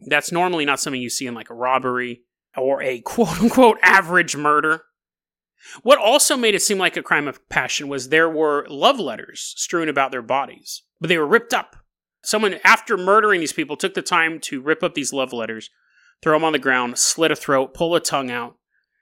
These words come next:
A bunch of people showed up because they just thought this was the bee's knees. This was huge news in Somerset, New Jersey. <laughs> Nowadays, this would be nothing. What?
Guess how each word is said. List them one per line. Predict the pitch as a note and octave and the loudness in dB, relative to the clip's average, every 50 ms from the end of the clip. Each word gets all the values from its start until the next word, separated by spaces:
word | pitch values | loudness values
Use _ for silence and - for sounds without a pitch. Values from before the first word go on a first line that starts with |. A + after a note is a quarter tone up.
| _ _ _ - - | _ _ _ -6 -2
A | - | 2
bunch | A3+ D4+ - | 2 2 2
of | - - | 2 0
people | A#3 G#3+ G3+ F#3 | 0 0 0 -2
showed | - - D3+ A#2+ A2 | -2 -4 -4 -6 -8
up | A2 G#2+ - | -10 -16 -10
because | - - D#3 C#3 | -6 -4 -2 2
they | D#3 E3 F3+ | 2 2 4
just | E3+ D#3+ - - | 2 0 -2 0
thought | - D#3+ D3 C#3 C3+ C#3 C#3+ | 2 4 4 2 2 -2 -4
this | D#3 D#3 - - | -4 -2 -2 -2
was | D3+ A#2+ B2 | -4 -6 -6
the | C#3 | -8
bee's | B2 A#2 D#3 D3+ D3+ C#3 A#2+ A#2+ | -6 -6 -6 -6 -6 -6 -6 -4
knees. | B2+ C#3 C3 A#2+ A2 G2+ | -4 -2 -2 -4 -4 -4
This | C3 F3 F#3+ - | -2 -2 0 0
was | B3 F#3 - - - | 0 0 0 0 0
huge | G#3 G#3+ G#3+ G#3 F#3 - D#3 | 0 0 0 0 -4 -4 0
news | D#3+ E3+ F3+ E3 D3 A#2+ C3 | 0 2 2 2 0 -2 -4
in | B2+ | -6
Somerset, | - - - D3 C#3 C3 - - C3+ B2 | -4 -4 -4 -4 -4 -4 -4 -6 -8 -8
New | A#2+ A#2+ | -10 -10
Jersey. | A2+ C3+ B2 - - - - A3+ - - | -10 -8 -2 0 2 2 2 4 4 6
<laughs> | - | 8
Nowadays, | E4 E4 D4 D4 - - - - B3+ - B3+ - - | 8 8 8 6 4 2 2 2 2 2 2 0 -4
this | - B3+ B3+ - | -4 -4 -4 -2
would | A3+ A3+ G3 G#3 | -4 -4 -2 0
be | A#3 A3+ | 0 0
nothing. | G#3+ G#3+ A#3+ C4 B3+ - F3+ D#3+ D#3+ | 2 2 2 2 2 0 -4 -2 2
What? | B3 F4+ G#4 G#4 - | 4 4 4 4 2